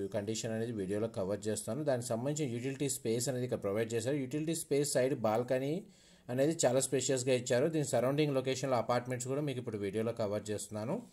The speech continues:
అపార్ట్మెంట్కి టూ సైడ్ రోడ్ కనెక్టివిటీ ఉంది. ఇంకొక వైపు మనకి గేటెడ్ కమ్యూనిటీ అపార్ట్మెంట్ ప్రాజెక్ట్ ఉందండి. అందువల్ల వెంటిలేషన్ లైట్కి ఎటువంటి ఇబ్బంది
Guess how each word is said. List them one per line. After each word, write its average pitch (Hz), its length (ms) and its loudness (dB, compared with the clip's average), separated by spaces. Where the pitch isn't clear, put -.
అపార్ట్మెంట్కి 190 580 4
టూ 156 220 0
సైడ్ 175 260 4
రోడ్ 143 220 4
కనెక్టివిటీ 143 540 0
ఉంది. 127 300 -2
ఇంకొక 160 360 2
వైపు 156 260 2
మనకి 180 380 0
గేటెడ్ 127 300 0
కమ్యూనిటీ 147 340 2
అపార్ట్మెంట్ 123 440 -2
ప్రాజెక్ట్ 113 380 -2
ఉందండి. 104 360 -6
అందువల్ల 139 340 4
వెంటిలేషన్ 165 580 0
లైట్కి 147 240 2
ఎటువంటి 127 320 -4
ఇబ్బంది 117 340 -4